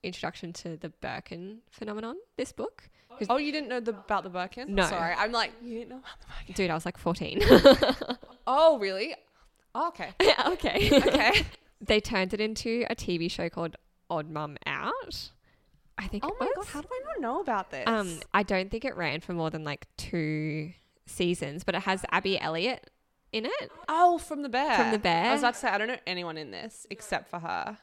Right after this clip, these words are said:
Speaker 1: Her and then Andy Buckley.
Speaker 2: Who's Andy Buckley?
Speaker 1: Um, he was in The Office.
Speaker 2: Okay, I've gotta be honest, I never finished watching the, oh, I know him. He was in this show I was obsessed with that got cancelled.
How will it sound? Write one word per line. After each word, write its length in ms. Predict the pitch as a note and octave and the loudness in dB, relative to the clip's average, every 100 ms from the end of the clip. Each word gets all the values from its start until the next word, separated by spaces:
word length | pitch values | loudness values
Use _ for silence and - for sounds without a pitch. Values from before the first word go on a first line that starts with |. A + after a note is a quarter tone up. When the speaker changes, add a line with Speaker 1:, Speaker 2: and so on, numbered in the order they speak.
| _ | _
Speaker 1:
Her 440 | - - G#3+ A3+ A#3+ | -6 2 4 4 2
and 160 | A3+ G#3+ | 0 0
then 220 | G#3 - | -2 -2
Andy 420 | F#3 F#3 F#3+ F3+ - _ | -2 0 -2 -6 -8 _
Buckley. 720 | E3+ F3 - E3 D3+ C#3 A#3 _ _ _ A#3+ | -2 -2 -6 -10 -8 -10 -12 _ _ _ -18
Speaker 2:
Who's 220 | D4+ - G#4 | -18 -16 -12
Andy 320 | A4 G#4+ - | -12 -12 -14
Buckley? 420 | - - _ - A#3 | -16 -20 _ -10 -6
Speaker 1:
Um, 240 | A#3 A3+ | -6 -6
he 200 | G3+ A#3 | -8 -6
was 160 | B3 C4 | -6 -6
in 120 | C#4+ | -8
The 80 | - | -6
Office. 680 | F#3+ - E3 B3 - - - - - G3+ | -6 -4 -4 -4 -6 -12 -16 -20 -12 -6
Speaker 2:
Okay, 140 | F#3 | -2
I've 160 | F3+ E3+ | -2 -2
gotta 160 | F#3 | -4
be 80 | G3+ | -2
honest, 240 | A3+ A#3+ | -4 -6
I 60 | A#3+ | -8
never 180 | G#3 F3 | -8 -8
finished 380 | - E3+ E3+ E3 | -10 -12 -10 -12
watching 260 | - F#3 | -14 -12
the, 80 | F3 - | -2 8
oh, 260 | C#4 C#4+ | 10 10
I 80 | C#4 | 8
know 160 | C4 G#3 | 4 -2
him. 300 | F3 D#3 F3 _ _ - - _ | -4 -6 -8 _ _ -20 -20 _
He 140 | - C#4 | -6 -2
was 120 | C#4+ | -2
in 140 | D4+ | -4
this 160 | D#4 D#4 | -4 -6
show 240 | - A3 | -2 2
I 80 | G#3+ | 2
was 140 | G#3 G#3+ | 2 -4
obsessed 800 | G3 - - - B3 C4 - F#3 | -8 -10 -12 -8 -6 -8 -10 -4
with 260 | E3+ E3 | -4 -2
that 100 | G3 | -4
got 180 | - F#3+ | -4 -6
cancelled. 680 | - E3+ F3 E3 D3+ A3+ | -6 -8 -8 -10 -8 -10